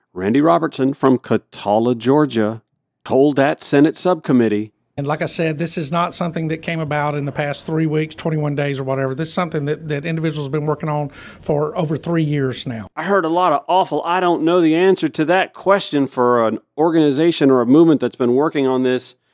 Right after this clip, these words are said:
Speaker 1: for three years. Of all the sponsors and co-sponsors, there's, like, eight in total. They all come from places called Catala, Alpharetta, Newnan, my hometown of Grovetown,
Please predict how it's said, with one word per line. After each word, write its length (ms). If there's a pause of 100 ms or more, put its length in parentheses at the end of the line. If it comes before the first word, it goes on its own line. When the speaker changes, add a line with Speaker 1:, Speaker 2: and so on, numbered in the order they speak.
(120)
Speaker 1:
for 220
three 340
years. 680 (1200)
Of 120
all 120
the 80
sponsors 440
and 120
co-sponsors, 560
there's, 100
like, 300
eight 220
in 180
total. 440 (460)
They 100
all 140
come 220
from 180
places 380
called 320
Catala, 600 (520)
Alpharetta, 640 (340)
Newnan, 640 (420)
my 200
hometown 340
of 100
Grovetown, 600